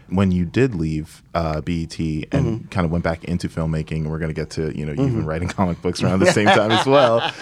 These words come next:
Speaker 1: You know, how would you say, what did you, what learnings did you take from that, those executive days that you applied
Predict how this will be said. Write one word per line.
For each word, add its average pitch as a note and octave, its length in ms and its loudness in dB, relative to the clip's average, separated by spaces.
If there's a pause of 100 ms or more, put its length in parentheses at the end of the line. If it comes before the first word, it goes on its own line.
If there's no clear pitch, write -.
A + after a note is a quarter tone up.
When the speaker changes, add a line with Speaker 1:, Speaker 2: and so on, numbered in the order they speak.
(220)
Speaker 1:
You C3+ 120 6
know, A#2+ 160 4
how A#2+ 240 2
would C3 140 0
you A2+ 100 -2
say, G2 580 2 (280)
what F#2+ 420 2
did G#2+ 160 -2
you, F2+ 240 0 (220)
what G2+ 180 4
learnings F#2 400 2
did D#2+ 100 -6
you E2 80 -6
take E2 260 -4
from D#2+ 200 -2
that, D#2 240 -4
those E2 180 0
executive D#2+ 480 -6
days C#2+ 220 -8
that - 100 -8
you D#2 100 -6
applied D2 460 -8